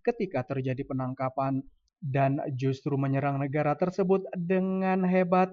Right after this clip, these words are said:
dengan pertunjukan membela hak asasi manusia.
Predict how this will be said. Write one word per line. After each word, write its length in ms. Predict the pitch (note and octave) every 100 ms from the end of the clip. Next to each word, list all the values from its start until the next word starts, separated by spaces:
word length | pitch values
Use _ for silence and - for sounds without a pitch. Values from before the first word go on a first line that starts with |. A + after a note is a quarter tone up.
| - F3
dengan 400 | F3+ F3+ F#3 F#3
pertunjukan 800 | C4 D3+ C#3 C3 - C3 C3 C#3
membela 640 | D3 C3 C3 C3 C3 B2
hak 240 | C#3 -
asasi 640 | C#3+ C3+ C#3+ C3+ - D3 D3+ F3
manusia. 880 | G3+ D3 B2 A#2 C3+ C3+ C3+ B2+